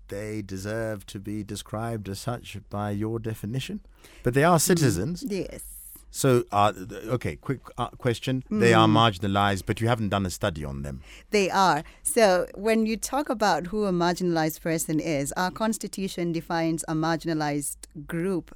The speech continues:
Speaker 2: as any group of people, any member of any group of people who, because of laws or practices since independence, have been treated differentially or discriminated against. That means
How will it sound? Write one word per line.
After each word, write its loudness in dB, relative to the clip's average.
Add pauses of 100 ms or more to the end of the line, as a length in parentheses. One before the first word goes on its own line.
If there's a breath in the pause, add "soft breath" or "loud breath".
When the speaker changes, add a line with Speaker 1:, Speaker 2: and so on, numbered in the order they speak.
Speaker 2:
as -2
any -2
group -6
of -4
people, -4
any 0
member 0
of -2
any 0
group -8
of -8
people -8 (420 loud breath)
who, 0
because -2
of -4
laws 0
or -4
practices -2
since -4
independence, -4 (280 loud breath)
have 2
been 0
treated -6
differentially -2
or -2
discriminated -4
against. -10 (420 loud breath)
That 2
means 0